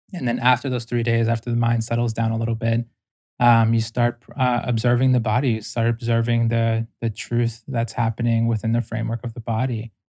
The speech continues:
And that truth sort of immediately reveals itself as impermanence, right? Like, everything's changing,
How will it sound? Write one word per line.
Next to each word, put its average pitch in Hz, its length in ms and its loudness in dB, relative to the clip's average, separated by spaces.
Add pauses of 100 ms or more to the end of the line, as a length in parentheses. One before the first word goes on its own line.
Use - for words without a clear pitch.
(140)
And 110 420 -2
that 113 200 -2
truth 113 360 -8 (180)
sort 117 240 -6
of 113 80 -2
immediately 117 400 0
reveals 113 440 -4
itself 113 360 -10
as 110 160 -6
impermanence, 113 720 -6
right? 110 200 -6
Like, 120 140 -8
everything's 120 420 -6
changing, 117 520 -8